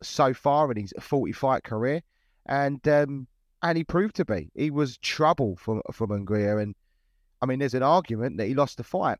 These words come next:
I felt it was really close. And then when he put him down in the twelfth, I think that might have just edged him it, just. But there were many r-,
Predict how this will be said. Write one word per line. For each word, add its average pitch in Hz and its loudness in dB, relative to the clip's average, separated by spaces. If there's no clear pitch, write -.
I 147 2
felt 135 0
it 110 -4
was 113 -12
really 127 0
close. 135 0
And 123 0
then 123 -4
when 131 0
he 123 0
put - -4
him 123 -6
down 120 0
in 110 -8
the 107 -10
twelfth, - -2
I 110 -6
think 131 -4
that 123 -4
might 127 0
have 104 -4
just 117 -6
edged 131 -2
him 131 0
it, 143 -2
just. - 0
But 135 0
there 143 2
were 135 2
many 147 0
r-, 135 -8